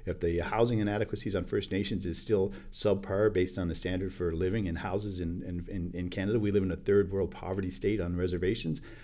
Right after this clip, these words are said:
Uh, if the federal government is fighting the welfare system, uh, to, when we're trying to get more money to provide better social care for our children, when a Child and Family Services, uh,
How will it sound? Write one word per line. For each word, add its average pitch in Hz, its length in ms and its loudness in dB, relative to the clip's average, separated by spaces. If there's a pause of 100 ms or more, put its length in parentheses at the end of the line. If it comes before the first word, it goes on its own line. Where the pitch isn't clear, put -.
(160)
Uh, 82 280 -6
if - 100 -2
the - 80 -2
federal 120 260 6
government 101 300 2
is 80 140 -4
fighting 98 320 2
the 82 80 0
welfare 104 400 4
system, 113 480 -2 (460)
uh, 71 260 -4 (280)
to, 95 120 -2
when 95 320 -2
we're 98 80 6
trying 98 180 0
to 95 60 2
get 90 140 4
more 92 140 0
money 92 220 2
to 82 260 -2
provide 90 340 -2
better 90 180 6
social - 320 0
care 92 200 2
for 107 160 4
our 104 60 6
children, 127 460 0
when 110 140 -2
a 95 80 2
Child 127 280 -2
and 104 140 -2
Family 110 240 2
Services, 101 680 0
uh, 90 240 -4